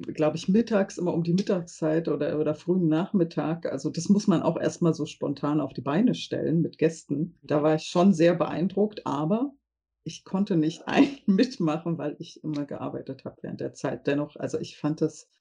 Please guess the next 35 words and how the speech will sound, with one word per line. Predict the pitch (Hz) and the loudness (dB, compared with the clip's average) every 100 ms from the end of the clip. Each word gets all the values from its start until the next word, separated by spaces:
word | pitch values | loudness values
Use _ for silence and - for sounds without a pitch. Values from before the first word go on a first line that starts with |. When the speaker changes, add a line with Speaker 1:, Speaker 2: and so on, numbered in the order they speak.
| _ | _
Speaker 1:
sehr, | - 165 170 156 - _ _ | 2 6 6 4 -2 _ _
sehr | 147 151 151 147 143 127 | -6 0 2 2 -2 -4
beeindruckend. | 147 - 139 - - - 120 - - - | -4 -2 -2 -4 -10 -8 -8 -8 -12 -16
Und | - 131 123 127 - | -8 -4 -4 -6 -4
wir | 139 | 0
sind | 135 196 | 2 4
ja | 196 | 4
dann | 160 151 | 4 2
auch | 160 - | -2 0
nach | 160 156 - - | 0 -2 -6 -6
Richtung | 175 - 170 160 156 | -6 0 2 2 0
Pessach, | - 170 147 123 - - | 0 0 -2 -4 -8 -6
äh, | 131 131 | -4 -4
gerutscht. | 139 135 127 - - | -6 -6 -8 -10 -10
Das | 135 - | -10 -8
fand | 151 143 | -4 -4
ich | 139 | -4
auch | - 127 | -4 -2
noch | 123 | -2
mal | 120 | -4
interessant, | 127 - 123 - 127 123 - - - - - - _ - - _ _ | -6 -10 -12 -8 -8 -8 -14 -20 -20 -20 -20 -20 _ -20 -20 _ _
was | 127 127 - | -6 -4 -2
dann | 131 135 | 2 0
so | 131 131 131 | 0 -2 0
im | 165 165 | 0 6
Internet, | 214 214 208 196 165 170 - | 6 6 6 6 6 2 -2
in | 165 | -4
diesem | 165 160 151 | -2 -2 -2
Deutschland, | 139 139 160 - - 160 156 | 0 0 -2 -2 -2 0 -2
in | 139 | -6
diesem | 156 151 131 | -8 -8 -8
jüdischen | 139 147 - 139 | -8 -8 -6 -4
Deutschland | 139 139 - 131 131 | -4 -6 -6 -6 -6
passiert | - - - - 135 - | -8 -8 -8 -8 -8 -8
ist. | 120 - | -10 -12